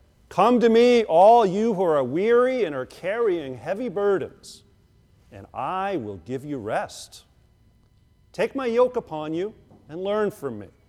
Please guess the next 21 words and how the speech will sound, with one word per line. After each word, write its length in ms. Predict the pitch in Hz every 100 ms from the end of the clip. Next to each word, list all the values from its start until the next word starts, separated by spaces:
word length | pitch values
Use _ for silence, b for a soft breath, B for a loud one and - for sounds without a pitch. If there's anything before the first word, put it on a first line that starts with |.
| _ _ _ _
for 180 | - 117
I 140 | 147 196
am 160 | 196
gentle 540 | 127 160 185 185 190 185
and 80 |
humble 400 | 135 147 202 226
in 80 | 233
heart, 500 | 190 196 120 - - _ _ _ _ _ _ _
and 180 | 117 113
you 120 | 123
will 120 | 160 165
find 440 | 165 160 156 139
rest 640 | 175 143 90 - - - _ _
for 160 | 107 110
your 160 | 107
souls. 800 | - - 131 117 95 82 - - _ _ _ _ _ _
For 160 | 117 113
my 160 | 120
yoke 320 | 120 127 156
is 220 | 180 160 190
easy 320 | 208 107